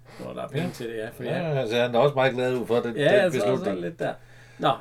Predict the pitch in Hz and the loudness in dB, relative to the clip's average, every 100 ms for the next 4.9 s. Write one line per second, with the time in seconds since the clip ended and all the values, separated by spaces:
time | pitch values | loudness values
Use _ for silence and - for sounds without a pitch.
0 | - 180 175 262 233 214 240 143 120 208 | -6 -8 -2 2 4 4 4 2 4 4
1 | 190 143 185 170 147 135 131 127 196 - | 4 0 -2 2 4 4 2 -4 -10 -4
2 | 165 143 156 170 151 - 113 104 104 104 | -2 4 4 4 0 0 -8 -8 -12 -12
3 | 98 95 - - - - - - _ - | -12 -16 -20 -20 -20 -20 -20 -20 _ -20
4 | - 151 196 185 - 147 202 190 - | -4 8 10 10 6 2 4 4 2